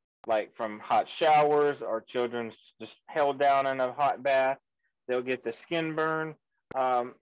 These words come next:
so that's the reason why we try to say, you know, hot water heaters need to be set at a certain temperature. Uh, I forgot what that's supposed to be. It's like, what, one oh four, something like that. It's the highest your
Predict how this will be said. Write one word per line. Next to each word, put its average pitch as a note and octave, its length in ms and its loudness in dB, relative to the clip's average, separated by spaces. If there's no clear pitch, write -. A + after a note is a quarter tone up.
so F3 280 4
that's E3+ 200 2
the F3+ 80 4
reason E3 140 2
why C3+ 160 0
we B2+ 120 -4
try B2 180 -2
to A#2+ 60 -4
say, A#2+ 180 -4
you A#2 120 -4
know, A2 80 -4
hot B2 240 -2
water B2 200 0
heaters B2 280 -4
need B2 120 -6
to A2+ 60 -6
be A#2 80 -4
set A#2 300 0
at G2+ 120 -4
a G2+ 160 -10
certain G#2 220 -6
temperature. E3+ 560 -4
Uh, A2 40 -8
I G2+ 480 2
forgot D3 360 0
what C#3+ 120 -4
that's C#3 160 -2
supposed C#3 200 -4
to C3+ 60 -16
be. C#3+ 160 -6
It's B2 140 -4
like, G2 140 -2
what, G2 240 -4
one G#2 140 -8
oh F#2 140 -6
four, C#3 400 0
something C3 240 -6
like A#2+ 200 -4
that. A2 220 4
It's - 100 -18
the F#2 100 -6
highest G#2+ 440 -4
your G#2+ 220 -8